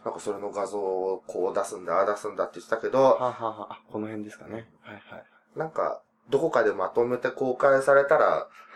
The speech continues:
Speaker 1: 学ぼうと思って。
Speaker 2: <laughs> そうですね。
Speaker 1: そうそうそう。
Speaker 2: あ、そんなのがあるんですね。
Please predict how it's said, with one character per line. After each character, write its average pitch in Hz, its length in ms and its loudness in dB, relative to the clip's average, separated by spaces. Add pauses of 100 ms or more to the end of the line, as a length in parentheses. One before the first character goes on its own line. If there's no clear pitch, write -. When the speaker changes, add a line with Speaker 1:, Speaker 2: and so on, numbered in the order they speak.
Speaker 1:
学 110 300 4
ぼ 160 140 10
う 160 60 0
と 110 100 4
思 101 140 0
っ - 60 -8
て。 92 240 0 (260)
Speaker 2:
<laughs> - 220 -18
そ 117 120 -4
う - 20 -4
で - 60 -14
す 107 100 -10
ね。 120 60 -4 (100)
Speaker 1:
そ - 220 6
う - 40 4
そ - 220 0
う - 40 6
そ - 20 -2
う。 - 20 -2
Speaker 2:
あ、 101 60 -4
そ - 220 -2
ん 190 180 -8
な 185 140 -10
の 175 140 -2
が 131 160 4
あ 117 40 2
る 113 80 -2
ん 101 120 -8
で 90 100 -16
す - 100 -18
ね。 87 120 -12